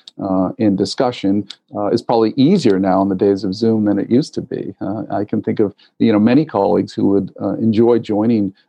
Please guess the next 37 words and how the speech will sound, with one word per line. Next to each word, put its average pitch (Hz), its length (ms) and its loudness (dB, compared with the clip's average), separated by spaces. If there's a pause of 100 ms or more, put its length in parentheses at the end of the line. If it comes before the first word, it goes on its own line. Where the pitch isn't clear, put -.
our 98 160 -2
grand 101 280 2
rounds 107 460 2
or 98 300 0
our 98 100 -2
morning 104 320 2
reports 98 680 -2
and, 98 280 -4
and 98 180 -4
contribute 117 460 0
on 98 100 2
that 95 220 0
level, 101 260 0
I 95 60 -4
think - 260 -8
is, 87 200 -4 (420)
is, - 400 0
is 107 200 0
really, 95 480 2
uh, 98 220 -8
able 98 360 0
to - 180 -16
be 98 140 -6
done, 98 460 -4
uh, 101 120 -12
moderately 107 580 0 (180)
easily. 120 540 0 (340)
Uh, 113 140 2
but 104 220 -2
how 180 280 0
to 196 120 4
do 110 180 2
it 101 80 2
is 98 160 -2
the - 140 -6
tricky 147 300 0
part. 98 380 -4